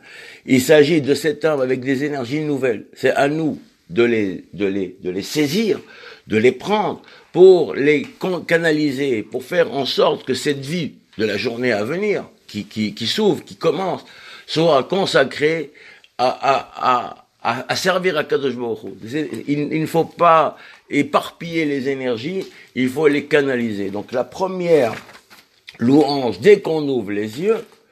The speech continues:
et pour une, une prise de conscience de cette, de, de cette vie qui est donnée en ce jour, qui doit être utilisée à bon escient.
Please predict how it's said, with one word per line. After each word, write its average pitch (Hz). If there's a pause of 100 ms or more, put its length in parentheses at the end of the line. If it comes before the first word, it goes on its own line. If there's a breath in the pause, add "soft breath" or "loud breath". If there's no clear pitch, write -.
(600 loud breath)
et 160 (240)
pour 151
une, 156 (160)
une 151
prise 202
de 147
conscience 190
de 131
cette, 139
de, 120 (240 soft breath)
de 117
cette 131
vie 143
qui 156
est 131
donnée 131
en 107
ce 147
jour, 175 (280 soft breath)
qui 170
doit 147 (100)
être 165
utilisée 165
à 143
bon 127
escient. 98